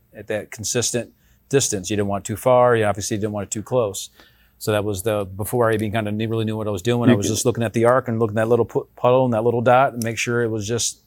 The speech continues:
Speaker 1: following me just consistently. And
Speaker 2: It's actually look behind
Speaker 1: Mm.
Speaker 2: your
Speaker 1: Yeah.
Speaker 2: source, you know.
Speaker 1: Yeah.
Speaker 2: Your stick welding, you don't wanna look right at the arc. You're manipulating the rod. You wanna watch that puddle behind the rod. That's what's going on.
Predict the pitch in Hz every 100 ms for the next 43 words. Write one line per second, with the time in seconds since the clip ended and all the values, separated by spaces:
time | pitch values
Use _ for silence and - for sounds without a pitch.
0 | _ - 113 117 117 120 123 120 110 117
1 | - 120 - 143 - 104 104 104 90 _
2 | _ - 123 - 87 95 113 - 90 -
3 | 113 117 101 90 90 101 - 90 85 78
4 | 71 95 113 107 - - 123 107 76 -
5 | - 92 90 92 117 117 82 - 151 123
6 | 107 101 104 101 104 101 98 98 104 104
7 | 104 92 95 123 110 120 - 78 95 95
8 | 95 95 76 98 101 98 98 98 76 92
9 | 107 101 95 98 98 95 95 87 78 -
10 | 104 92 87 110 143 160 82 76 64 78
11 | 92 - 85 85 - 82 85 87 101